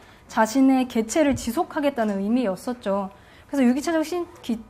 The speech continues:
개체가 없어지고 개체라는 개념 자체가 굉장히 확장되는 상황에도 불구하고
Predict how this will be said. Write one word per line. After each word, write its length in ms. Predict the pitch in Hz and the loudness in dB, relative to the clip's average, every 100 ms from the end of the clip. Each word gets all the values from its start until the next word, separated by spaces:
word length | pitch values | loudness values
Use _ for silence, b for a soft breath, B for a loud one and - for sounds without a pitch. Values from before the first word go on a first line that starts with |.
| - | -14
개체가 380 | - 214 - 302 | -6 -4 2 4
없어지고 580 | 202 - 285 262 240 247 | 4 2 -2 0 -2 -2
개체라는 560 | 240 214 311 294 277 254 | -2 -4 0 2 2 0
개념 300 | 233 208 214 | -2 -2 -2
자체가 440 | 208 - 214 214 | -4 -8 -4 -4
굉장히 340 | 214 202 214 214 | -4 -2 -2 -2
확장되는 580 | 320 - 359 320 285 269 | -4 -4 -2 2 2 2
상황에도 440 | 311 320 311 269 | 0 0 0 -2
불구하고 720 | 247 214 214 202 196 320 403 | -4 -4 -2 -2 0 -2 -4